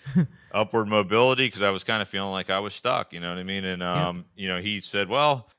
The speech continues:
Speaker 2: you know, we don't have an occupational health nurse right now. And, you know, we really, uh, you know, we're really having a hard time recruiting one, you know, and, and you're an E M T and you treated people here before and you always do a really good job.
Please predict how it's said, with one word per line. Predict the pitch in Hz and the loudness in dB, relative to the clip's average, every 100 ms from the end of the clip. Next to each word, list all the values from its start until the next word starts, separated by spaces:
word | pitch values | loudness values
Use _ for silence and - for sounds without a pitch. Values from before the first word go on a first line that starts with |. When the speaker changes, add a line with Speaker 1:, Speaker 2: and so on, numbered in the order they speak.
| - | -6
Speaker 2:
you | |
know, | 107 | -2
we | 135 | 2
don't | 151 | 2
have | 131 | 4
an | 123 | 4
occupational | 123 120 107 123 - 95 | 2 0 -2 0 0 -2
health | 113 110 110 | 0 0 0
nurse | 104 - | -4 -2
right | 110 98 | -2 -2
now. | 101 104 104 98 | 0 2 2 2
And, | 92 | 0
you | 90 | -4
know, | 90 | -6
we | 90 | -6
really, | 101 104 101 95 | -4 -2 -2 0
uh, | 90 85 85 90 | 0 0 -4 -6
you | |
know, | 90 | -8
we're | 98 | -4
really | 107 | 0
having | 95 90 | 0 -2
a | |
hard | 95 87 | -4 -4
time | 95 85 | -6 -6
recruiting | - 107 101 95 | -8 -6 -4 -4
one, | 92 92 90 87 | -4 -4 -4 -6
you | 87 | -6
know, | 87 85 | -6 -6
and, | 82 | -8
and | 76 82 80 | -12 -16 -10
you're | 95 | -6
an | 98 | -6
E | 92 90 | -4 -6
M | 85 | -8
T | - 92 90 | -8 -6 -6
and | 85 | -8
you | 87 | -12
treated | 78 - 101 87 | -14 -12 -10 -8
people | 95 90 80 | -10 -12 -10
here | 92 | -8
before | 82 78 104 98 95 90 | -8 -12 -10 -6 -4 -4
and | 85 | -4
you | 90 | -6
always | 90 85 | -6 -8
do | 95 | -8
a | 85 | -8
really | 87 85 | -6 -8
good | 82 | -10
job. | 73 87 85 85 85 80 | -4 0 2 2 0 -4